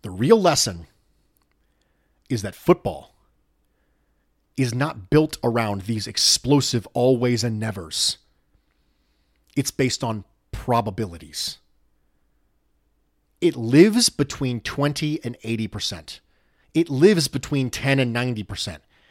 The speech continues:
It doesn't live between zero and a hundred. Because improbabilities happen all the time. Improbable catches, improbable quarterbacks, improbable plays. Because the sample size is so small. A small season,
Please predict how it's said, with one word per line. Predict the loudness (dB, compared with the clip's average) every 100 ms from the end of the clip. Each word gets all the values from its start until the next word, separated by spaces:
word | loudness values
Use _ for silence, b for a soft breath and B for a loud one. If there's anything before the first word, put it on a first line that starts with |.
| _
It | 0 6
doesn't | 6 6 4
live | 10 10 10
between | -2 0 0
zero | 0 0 4 6 6
and | 6
a | 0
hundred. | -4 -6 -8 -14 _ _ _ _ _ _ _ _ _ _ _ _ _ _ _ _ _ _ _ _ _ _ -2
Because | 2 0 -2 _ _ 4
improbabilities | 4 8 6 8 6 6 6
happen | 4 4
all | 0
the |
time. | 0 0 -2 -8 b b
Improbable | 0 4 2 4 2
catches, | 4 2 2 -2 -2 B
improbable | -2 0 2 2 0
quarterbacks, | 4 4 4 2 -2 -8 B B
improbable | 0 2 2 4 2
plays. | 8 8 8 4 0 -2 _ _ _ _ _ _ _ _ _ _ 0
Because | 2 2
the | 2
sample | 2 4 2 0
size | 0 2 2 2
is | 2
so | 2 6 6
small. | 6 2 6 6 6 0 B
A | -4
small | 0 4 6 6
season, | 4 0 2 2 0